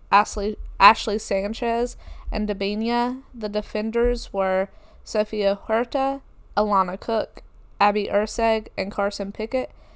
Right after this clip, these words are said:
And the goalkeeper was Fallon Tullis Joyce, Tullis Joyce. And these were all people from teams that made it to the semifinals. No, not some,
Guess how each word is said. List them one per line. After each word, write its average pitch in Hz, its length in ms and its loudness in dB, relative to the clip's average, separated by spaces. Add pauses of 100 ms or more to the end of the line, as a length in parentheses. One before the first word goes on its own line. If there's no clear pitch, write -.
(180)
And 214 140 -2
the 214 40 -2
goalkeeper 214 520 2
was 202 220 -4
Fallon 202 400 2
Tullis 196 440 -4
Joyce, 208 600 -4 (400)
Tullis 226 420 6
Joyce. 208 540 -2 (840)
And 247 480 2
these 285 360 -2
were 320 140 8
all 226 460 8 (280)
people 226 400 -2
from 190 340 -2
teams 208 600 -8
that 190 380 -2
made 196 180 -4
it - 80 -14
to - 100 -14
the 196 60 -14
semifinals. 196 840 -6 (500)
No, 202 600 2 (600)
not 208 440 4
some, 208 280 0